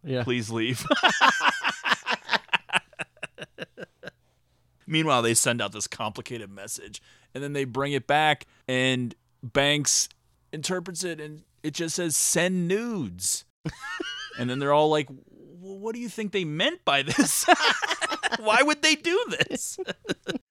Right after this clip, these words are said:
Speaker 2: They traveled across oceans of time <laughs> just for nudes.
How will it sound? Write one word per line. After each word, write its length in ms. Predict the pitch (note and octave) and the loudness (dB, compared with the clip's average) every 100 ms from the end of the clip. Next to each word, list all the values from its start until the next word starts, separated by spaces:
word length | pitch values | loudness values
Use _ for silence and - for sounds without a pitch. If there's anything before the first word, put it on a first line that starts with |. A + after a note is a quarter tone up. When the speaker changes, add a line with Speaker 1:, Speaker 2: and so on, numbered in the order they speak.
| _ | _
Speaker 2:
They 100 | G3+ | 6
traveled 580 | - - A#3 A3+ A#3 A3+ | 6 6 6 8 6 6
across 520 | A#3 - G#3 G#3+ - - | 4 4 4 4 4 -4
oceans 560 | G3 A#3+ F#3 A#3+ A3+ G#3 | -2 -2 -4 -8 -6 -4
of 160 | G3 | -6
time 640 | - - G3 G3+ F#3 D#3+ D3+ D4+ - - | -6 0 2 4 2 -2 -6 -6 -4 0
<laughs> 340 | B3+ - A3+ | 0 4 2
just 340 | - G#3 - | 4 2 2
for 180 | - A#3 | 2 0
nudes. 840 | G3 G3+ A3 A3 C#3 G2+ G#2+ - | 0 2 2 2 0 -2 -4 -4